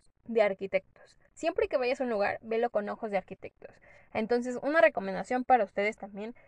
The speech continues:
es que si van a la casa de su tío y él se encuentra en otro estado, van a,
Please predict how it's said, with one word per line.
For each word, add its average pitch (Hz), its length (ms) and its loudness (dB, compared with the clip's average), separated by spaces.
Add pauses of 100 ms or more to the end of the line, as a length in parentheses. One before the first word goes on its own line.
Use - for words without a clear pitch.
es 233 160 -4
que 269 100 0
si 233 140 -2
van 220 180 -2
a 233 40 2
la 202 120 4
casa 233 240 2
de 208 140 0
su 208 160 -10
tío 254 560 2 (240)
y 214 120 -2
él 208 100 0
se 220 100 -4
encuentra 220 340 0
en 220 80 -2
otro 214 220 -2
estado, 220 580 6
van 214 280 2
a, 202 480 0